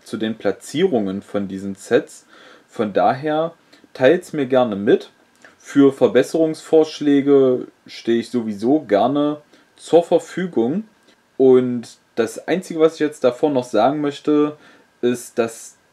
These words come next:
da, dass es neunzehn Sets gibt, die in dieses Ranking mit hineinkommen.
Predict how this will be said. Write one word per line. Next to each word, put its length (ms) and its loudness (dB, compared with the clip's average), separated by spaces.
da, 600 -6
dass 200 -10
es 160 -16
neunzehn 460 0
Sets 420 -8
gibt, 420 -4
die 240 0
in 460 -2
dieses 340 -10
Ranking 400 -4
mit 280 -10
hineinkommen. 920 -2